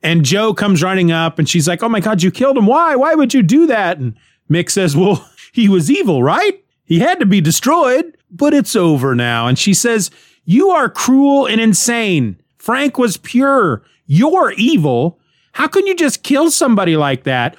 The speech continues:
What's wrong with you?" And that's when the demon, we see a vision of the demon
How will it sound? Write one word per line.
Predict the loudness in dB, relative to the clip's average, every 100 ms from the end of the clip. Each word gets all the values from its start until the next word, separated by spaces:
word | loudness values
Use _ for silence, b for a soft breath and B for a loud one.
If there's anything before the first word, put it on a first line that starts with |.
| b
What's | -6 -2
wrong | 0 2 2 2
with | 0
you?" | 0 2 0 -2 _ _ _
And | -6 -2 0 0
that's | -2 -2
when | -2 0 0 0 0
the | -2
demon, | 0 2 2 2
we | 0
see | 0 -2
a | -2
vision | 0 0 0
of | 0
the | -2
demon | 0 0 2 0